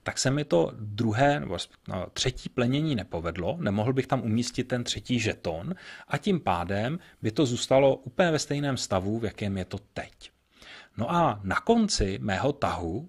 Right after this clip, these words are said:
v, ve fázi úklidu se musí projít každé pole na mapě, alespoň zběžně, a žádná moje družina nesmí být na poli s nepřátelským kmenem.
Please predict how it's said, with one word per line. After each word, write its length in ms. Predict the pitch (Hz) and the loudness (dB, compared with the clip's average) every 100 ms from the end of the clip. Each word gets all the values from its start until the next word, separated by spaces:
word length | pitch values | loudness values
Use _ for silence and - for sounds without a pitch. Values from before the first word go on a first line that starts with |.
| - | -10
v, 320 | 104 104 98 | 0 2 2
ve 120 | 95 | 0
fázi 500 | 92 113 120 143 170 - | -2 0 0 0 -2 -2
úklidu 680 | 120 117 123 101 85 92 156 - - - | -4 0 0 0 -2 -6 -10 -14 -20 -12
se 200 | - 110 | -2 0
musí 320 | 139 - 202 | 2 2 0
projít 440 | 185 - 117 160 - | 2 4 4 2 0
každé 340 | 120 123 147 | 0 4 4
pole 320 | - 135 127 - - | 6 4 4 2 -10
na 80 | - | -12
mapě, 500 | - 92 - 151 170 | -6 -6 0 2 2
alespoň 460 | 87 87 - - 90 - | -2 -6 -6 -6 -8 -10
zběžně, 800 | 95 92 92 85 92 82 95 196 - - - - - - | -10 -4 -4 -2 -4 -4 -6 -8 -10 -20 -18 -18 -20 -2
a 360 | 110 104 101 - _ _ - | 4 6 4 -2 _ _ -8
žádná 560 | 95 123 165 180 196 | 0 2 4 4 4
moje 200 | 190 196 | 6 4
družina 580 | 175 113 101 95 90 90 | 4 0 -2 0 -2 -2
nesmí 480 | 107 110 - 196 185 | 0 2 2 4 4
být 300 | 135 135 - | 4 2 0
na 160 | 110 107 | -2 0
poli 320 | 107 127 120 | 2 4 4
s 80 | 113 | 2
nepřátelským 800 | 107 - 117 110 117 - 113 110 | -2 -2 -4 0 -2 0 -4 -6
kmenem. 440 | - 95 87 85 | -6 -4 -4 -6